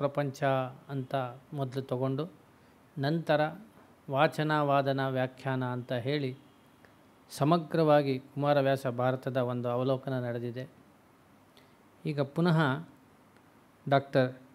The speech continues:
ಜ್ಯೋತಿ ಶಂಕರ್ ಅವರು ಕುಮಾರವ್ಯಾಸ ಭಾರತದ ಸಮಗ್ರ ಅವಲೋಕನಕ್ಕೆ ಇವತ್ತು ಪ್ರಾರಂಭಿಸ್ತಾ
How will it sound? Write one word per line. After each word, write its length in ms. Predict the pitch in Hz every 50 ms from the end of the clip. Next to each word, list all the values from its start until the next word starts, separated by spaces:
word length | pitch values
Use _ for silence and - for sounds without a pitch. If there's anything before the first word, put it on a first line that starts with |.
| 139
ಜ್ಯೋತಿ 300 | 135 160 170 165 170 156
ಶಂಕರ್ 480 | 135 - 143 147 160 156 - 175 147 135 131
ಅವರು 220 | 135 143 139 131 123 127 - - - - _ _ _ _ _ _ _ - _ _ _ - - _ _ _ _ _ _ _ _ _ _ _ - _ _ _ _ _ _ _ _ _ _ _ _ _ -
ಕುಮಾರವ್ಯಾಸ 600 | 156 156 160 160 151 151 143 139 139 135 - 143 131 120 127
ಭಾರತದ 400 | 135 139 135 131 - 135 123 131 120 113 120 135 - - -
ಸಮಗ್ರ 420 | - 160 165 170 165 147 143 147 143 127 - - - - - - - _ _ _ _ _ _ - - - - - - _ _ _ -
ಅವಲೋಕನಕ್ಕೆ 840 | 135 135 139 143 151 151 143 147 147 135 135 123 - - - 139 127 123 127
ಇವತ್ತು 360 | 135 147 143 135 - - 131 123 123 135 - - - - _ - - - _ _ _ _ _ _ _ _ _ _ _ _ _ _ _ _ - _ _ - -
ಪ್ರಾರಂಭಿಸ್ತಾ 640 | - 139 135 139 147 160 160 147 143 - - - 143